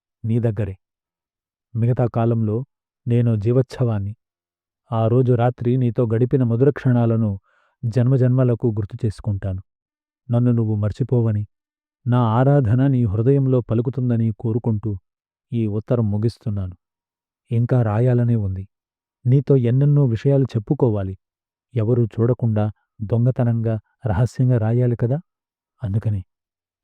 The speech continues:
ఎప్పుడో ఇంకొకసారి రాస్తాన్లే. ఆ రోజు వచ్చినట్టు ప్రభంజనంలా మళ్ళీ ఏదో ఒకనాడు వచ్చేస్తాను. తస్మాత్ జాగ్రత్త, నీ ఎన్ఆర్. ఆ ఉత్తరం చదివాక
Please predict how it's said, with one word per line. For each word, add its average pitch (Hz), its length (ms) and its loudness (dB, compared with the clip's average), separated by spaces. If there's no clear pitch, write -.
ఎప్పుడో 139 360 6
ఇంకొకసారి 123 600 0
రాస్తాన్లే. 104 640 -4
ఆ 113 160 0
రోజు 123 260 4
వచ్చినట్టు 117 640 0
ప్రభంజనంలా 120 720 2
మళ్ళీ 117 300 0
ఏదో 120 400 2
ఒకనాడు 117 400 0
వచ్చేస్తాను. 107 720 -2
తస్మాత్ 127 360 0
జాగ్రత్త, 107 600 -2
నీ 110 320 -2
ఎన్ఆర్. 104 440 -2
ఆ 113 120 4
ఉత్తరం 110 360 2
చదివాక 110 600 -2